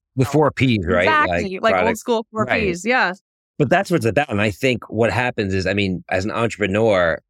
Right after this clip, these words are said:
Speaker 1: I always think about marketing as the business side. But as somebody who also ran an ad agency, I've also been exposed to the, all marketing should be about business, but there is a side of marketing, like the Cannes Lions, where people celebrate creativity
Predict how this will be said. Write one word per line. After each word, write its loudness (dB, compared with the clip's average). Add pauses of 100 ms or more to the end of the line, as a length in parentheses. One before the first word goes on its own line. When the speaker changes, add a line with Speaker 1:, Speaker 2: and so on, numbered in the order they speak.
(120)
Speaker 1:
I 0
always 0
think -4
about -2
marketing -2
as -6
the -6
business -8
side. -4 (260)
But 0 (220)
as -4
somebody 0
who 0
also -2
ran 0
an -4
ad -4
agency, -4
I've -2
also -2
been -4
exposed -4
to -2
the, -4 (640)
all 2
marketing 0
should -8
be -2
about -2
business, -6
but -2
there 0
is 0
a 0
side -4
of 0
marketing, -2
like -4
the -4
Cannes -4
Lions, -2 (220)
where 0
people -4
celebrate 0
creativity -2